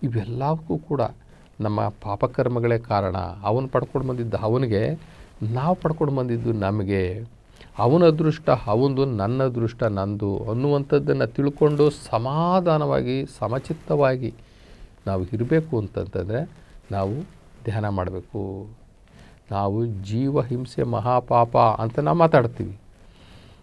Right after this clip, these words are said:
ಜೀವ ಹಿಂಸೆ ಮಹಾಪಾಪ ಅಂತ ನಾವು ಓದ್ತೀವಿ, ತಿಳ್ಕೊಳ್ತೀವಿ, ಎಲ್ಲ ಮಾಡ್ತೀವಿ. ಆದರೆ ಅದನ್ನ ಕಾರ್ಯರೂಪಕ್ಕೆ ನಾವು ತರೋದಿಲ್ಲ.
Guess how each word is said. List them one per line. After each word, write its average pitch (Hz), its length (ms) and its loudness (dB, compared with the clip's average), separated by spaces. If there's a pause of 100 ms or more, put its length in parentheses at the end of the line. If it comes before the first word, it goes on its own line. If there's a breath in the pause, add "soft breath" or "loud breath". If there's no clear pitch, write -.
(380 soft breath)
ಜೀವ 160 380 4
ಹಿಂಸೆ 160 680 6
ಮಹಾಪಾಪ 143 800 4
ಅಂತ 151 240 2
ನಾವು 143 460 4
ಓದ್ತೀವಿ, 110 920 4
ತಿಳ್ಕೊಳ್ತೀವಿ, 127 720 2
ಎಲ್ಲ 120 580 6
ಮಾಡ್ತೀವಿ. 107 560 2 (640 soft breath)
ಆದರೆ 110 760 4 (120)
ಅದನ್ನ 98 260 -2
ಕಾರ್ಯರೂಪಕ್ಕೆ 104 880 -2
ನಾವು 139 100 -2
ತರೋದಿಲ್ಲ. 98 380 -4